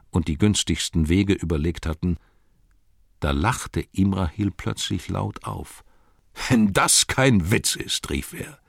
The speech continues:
„der größte in der ganzen Geschichte von Gondor. Siebentausend Mann haben wir. Kaum so viele, wie sie allein die Vorhut des Heeres von Gondor in den Zeiten seiner Macht hatte. Und mit denen rennen wir gegen die Berge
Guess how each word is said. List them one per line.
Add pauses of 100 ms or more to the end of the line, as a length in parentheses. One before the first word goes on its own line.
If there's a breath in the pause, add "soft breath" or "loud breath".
(420 loud breath)
„der
größte
in
der
ganzen
Geschichte
von
Gondor. (760)
Siebentausend
Mann
haben
wir. (680 soft breath)
Kaum
so
viele, (200 loud breath)
wie
sie
allein
die
Vorhut (200 loud breath)
des
Heeres
von
Gondor (140 loud breath)
in
den
Zeiten
seiner
Macht
hatte. (920)
Und
mit
denen
rennen
wir
gegen
die
Berge